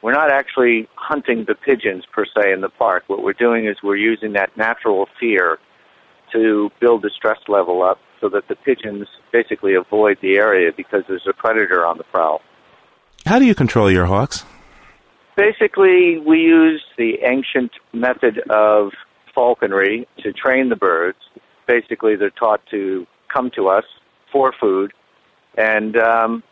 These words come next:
Speaker 1: so we control them that way. They're, my birds are trained to follow me like a dog would, except, of course, they follow me from treetop to treetop.
Speaker 2: So, uh, what sort of controls do you use? Uh, your body,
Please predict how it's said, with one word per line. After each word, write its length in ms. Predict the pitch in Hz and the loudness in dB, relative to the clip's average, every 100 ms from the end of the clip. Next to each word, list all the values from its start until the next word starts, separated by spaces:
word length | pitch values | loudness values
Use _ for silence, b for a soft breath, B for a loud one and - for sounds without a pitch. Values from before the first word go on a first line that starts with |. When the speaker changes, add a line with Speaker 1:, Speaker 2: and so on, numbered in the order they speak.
| _ - | _ -2
Speaker 1:
so 140 | 135 | 2
we 140 | 131 131 | 2 2
control 360 | - 127 135 | -2 -2 0
them 100 | 120 | 0
that 180 | 127 120 | 0 0
way. 180 | 87 101 131 | 0 0 2
They're, 180 | 127 - | 0 0
my 200 | 117 127 | -2 -2
birds 360 | 123 123 117 | 2 2 2
are 80 | 113 | -2
trained 400 | - 143 123 113 | -2 -2 -2 -2
to 100 | 113 - | -6 -4
follow 260 | 127 123 120 | 0 0 0
me 160 | 110 | 0
like 220 | 104 107 | 0 -2
a 60 | 101 | -2
dog 320 | - 127 127 | 0 0 0
would, 220 | 92 92 104 | 0 0 -2
except, 360 | - 110 - | -4 -4 -4
of 60 | 101 | -6
course, 220 | 113 104 | -6 -4
they 120 | 101 98 - _ | -4 -6 -10 _
follow 240 | 107 101 | -2 -2
me 120 | 98 95 | -2 -8
from 140 | 95 92 | -10 -10
treetop 480 | - 104 110 95 | -8 -4 -2 -4
to 80 | - | -6
treetop. 480 | - 120 - 80 76 _ _ _ _ b b | -8 -8 -4 -4 -4 _ _ _ _ b b
Speaker 2:
So, 300 | b 117 110 - 76 - | b 0 0 -2 -18 -10
uh, 160 | - 80 | -8 -4
what 200 | 98 107 | -2 0
sort 240 | - 123 107 | 0 0 0
of 100 | 95 | -2
controls 440 | 104 - 104 101 | -4 0 0 0
do 120 | - | -2
you 140 | 90 80 | -2 -2
use? 460 | 76 69 57 58 | -2 -4 -4 -6
Uh, 240 | 71 60 60 | -6 -6 -8
your 160 | 60 | -10
body, 440 | 60 78 92 113 | -4 0 0 0